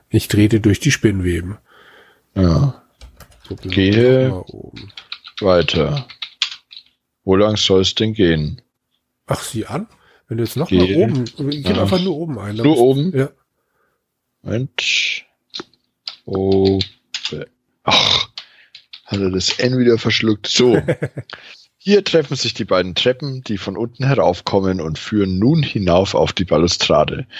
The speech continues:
Speaker 2: Von hier hat man schon einen sehr guten Blick auf die Halle. Ja. Einen Moment lang stehe ich da und sehe auf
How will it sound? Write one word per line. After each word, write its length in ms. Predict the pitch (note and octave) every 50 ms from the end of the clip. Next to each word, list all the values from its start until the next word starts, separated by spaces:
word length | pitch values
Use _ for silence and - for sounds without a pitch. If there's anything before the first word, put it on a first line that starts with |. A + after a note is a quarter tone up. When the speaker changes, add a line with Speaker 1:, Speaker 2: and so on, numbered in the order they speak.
| - - - -
Speaker 2:
Von 180 | - - G#2+ F#2
hier 240 | F2 G#2 D3 D#3 C#3
hat 180 | B2 A#2+ B2
man 160 | B2 G#2+ F#2+
schon 300 | E2+ - - C#3 D3 D3+
einen 260 | C3 G#2+ G2+ F#2+ F#2 E2+
sehr 280 | - - - D3+ F3
guten 320 | - - E3+ D#3 D3 C#3+ C3+
Blick 240 | - B2 A#2+ -
auf 160 | F#2+ G2 - -
die 120 | - B2+
Halle. 340 | - A2 F2 D2+ C#2 C2+ - _ _ _ _
Ja. 120 | - F#2+ - _ - - - - - - - - - - -
Einen 220 | B2+ A2+ A#2 A#2
Moment 460 | A2+ A2 G#2 G2+ A2 D3+ F#3+ A3+ A#3 -
lang 240 | D3 C#3+ D3+ D3+
stehe 320 | - - - C3 G#2+ G#2 G2+
ich 140 | F2+ - -
da 260 | G#2+ A2+ C#3 D3+ D3+
und 300 | C#3 A2+ G#2 G2 F#2 F2
sehe 580 | - - - - A2+ B2 C3 C#3 C#3+ D3 C#3+ C#3 - - - - - -
auf 400 | - - F#2+ G2 - - -